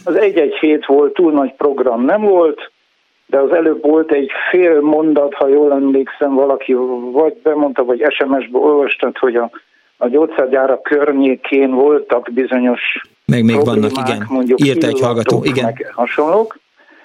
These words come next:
Speaker 1: Ezt messze menően alá tudom támasztani, például a Richter esetében is az nem ron-, nem becsületsértés vagy, vagy rontás, eh,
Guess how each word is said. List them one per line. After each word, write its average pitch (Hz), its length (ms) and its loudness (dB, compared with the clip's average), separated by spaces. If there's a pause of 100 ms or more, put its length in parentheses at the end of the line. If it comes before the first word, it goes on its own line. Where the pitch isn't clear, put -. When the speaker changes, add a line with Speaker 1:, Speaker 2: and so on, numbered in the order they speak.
(200)
Speaker 1:
Ezt - 300 -2
messze 147 360 -2
menően 127 400 0
alá 131 280 0
tudom 120 360 -2
támasztani, 123 800 -2
például 120 480 0
a 113 120 0
Richter 127 360 -2
esetében 117 640 0
is 107 140 -10
az 110 200 -4
nem 127 280 0
ron-, 120 340 -2
nem 123 280 -2 (580)
becsületsértés 123 1080 0
vagy, 117 380 -2
vagy 131 440 -2 (180)
rontás, 131 800 -2 (640)
eh, 123 600 2